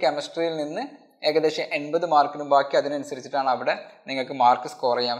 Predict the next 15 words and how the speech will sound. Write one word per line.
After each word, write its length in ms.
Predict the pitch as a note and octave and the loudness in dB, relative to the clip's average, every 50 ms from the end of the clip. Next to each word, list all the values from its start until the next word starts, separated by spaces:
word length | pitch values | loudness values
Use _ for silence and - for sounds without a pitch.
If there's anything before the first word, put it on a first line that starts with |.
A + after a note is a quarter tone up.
| B2 - | -2 -2
സാധിക്കുക 360 | A2+ A2+ A2 A2+ - - B2 A2+ | -2 -2 -2 -4 -6 -4 -4 -4
എന്നുള്ളതാണ്. 360 | A2+ G#2+ G#2 G#2 F#2+ F2 - - _ _ _ _ _ _ _ _ _ _ _ _ - | -4 -6 -6 -6 -8 -8 -10 -16 _ _ _ _ _ _ _ _ _ _ _ _ -8
ഇങ്ങനെ 320 | F3+ G3+ A3+ A#3+ B3 B3 A#3 B3 - - - - - - | -4 0 4 8 8 8 8 8 2 -4 -12 -2 4 6
തൊള്ളായിരം 480 | F3 E3+ F3 F#3 F3+ F#3 G3 G3+ F#3+ F3+ D#3 | 8 12 12 12 12 12 12 10 8 8 8
mark, 320 | C#3 C3 B2 - - - - - - E3 | 8 8 6 2 -8 -14 -16 -14 -12 -4
ഈ 60 | E3+ G3+ | 4 6
തൊള്ളായിരം 400 | F#3 F3+ F3+ F#3 F#3+ G#3 G#3+ G#3+ F#3+ | 6 10 12 12 10 10 8 10 10
മാർക്കിന് 300 | F#3 F3 F3 F#3 F#3+ F#3 - | 10 8 8 4 -2 2 4
ശേഷം 300 | E3+ D#3 - C#3 C#3+ - - - - - _ _ - D#3 | 2 2 2 0 -4 -4 -6 -10 -18 -20 _ _ -6 -4
നിങ്ങൾക്ക് 220 | D#3+ E3 E3 F#3 E3+ | -2 2 6 8 8
ഏകദേശം 280 | E3 F3 E3+ - F#3 - - C#3+ | 8 8 4 4 -6 -6 -6 -8
അഞ്ചോളം 420 | D3+ D#3 D#3 D#3 F3+ G3 G3+ G#3 G3 F3+ | -6 -4 2 6 8 10 10 8 6 4
ദിവസങ്ങൾ 500 | E3 D#3+ D#3+ - - E3+ E3+ E3+ F3 F#3 A3 C4 - - - - _ _ - C#3 | 2 2 0 0 -6 -4 -2 -2 0 0 0 -2 -4 -10 -20 -20 _ _ -8 -4
നീണ്ടു 280 | D3+ D#3+ E3+ F3 F3+ F#3+ F3+ | -2 -2 0 0 2 2 2
നിൽക്കുന്ന 440 | E3+ D#3 C#3+ - D#3 D3 D3+ D#3 | 2 0 -2 -4 -6 -4 0 4